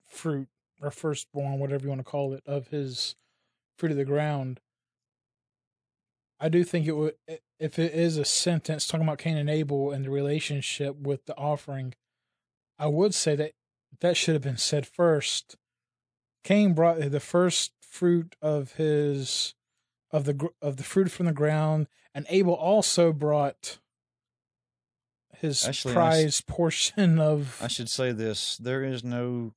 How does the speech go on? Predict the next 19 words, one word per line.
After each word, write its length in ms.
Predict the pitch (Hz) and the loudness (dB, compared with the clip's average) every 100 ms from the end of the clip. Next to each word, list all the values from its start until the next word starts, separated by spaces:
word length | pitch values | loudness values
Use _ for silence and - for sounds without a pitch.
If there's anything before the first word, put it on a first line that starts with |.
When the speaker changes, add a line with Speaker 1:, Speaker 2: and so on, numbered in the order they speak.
| - | -10
Speaker 2:
word 340 | 107 117 113 | -4 -4 -4
for 140 | - | -8
the 100 | 98 | -10
concept 480 | 95 117 113 98 98 | -8 -6 -4 -6 -8
of 100 | 90 | -14
first 520 | - 123 95 - - - _ _ _ _ _ | -10 -6 -6 -8 -14 -20 _ _ _ _ _
in 160 | 101 | -8
the 100 | 117 | -6
Hebrew 480 | 113 104 85 92 90 | -6 -8 -10 -10 -10
for 500 | 85 _ 95 92 90 - | -14 _ -12 -10 -10 -12
Cain's 320 | 107 98 90 | -10 -10 -8
offering. 380 | 90 85 71 78 _ _ _ _ _ _ _ _ _ _ _ _ _ _ _ _ _ - | -10 -12 -18 -20 _ _ _ _ _ _ _ _ _ _ _ _ _ _ _ _ _ -10
Speaker 1:
Gotcha. 280 | 98 110 107 | -4 -2 -4
Speaker 2:
Vayabe-, 640 | 95 117 95 104 101 98 | -6 -6 -6 -8 -10 -10
uh, 40 | |
let's 200 | 76 95 | -10 -12
see. 220 | - 92 85 _ _ _ _ _ 101 | -12 -14 -16 _ _ _ _ _ -6
Vayabe 420 | 117 127 127 123 | -4 -2 -4 -4
Cain, 460 | 123 120 123 147 | -6 -6 -4 -6